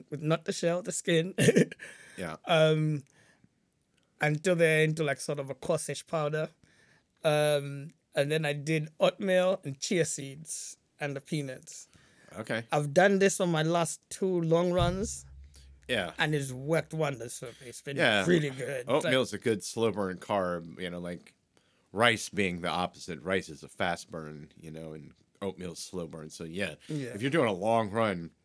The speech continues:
Speaker 2: that, that would, yeah, that'd be a good choice.
Speaker 1: Yep,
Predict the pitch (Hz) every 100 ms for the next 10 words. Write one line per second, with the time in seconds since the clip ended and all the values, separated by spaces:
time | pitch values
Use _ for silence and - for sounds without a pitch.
0 | _ _ _ - 117 90 73 71 - -
1 | 78 85 - _ _ 87 82 - - 71
2 | 76 90 - 87 78 85 85 - 90 78
3 | - 143 120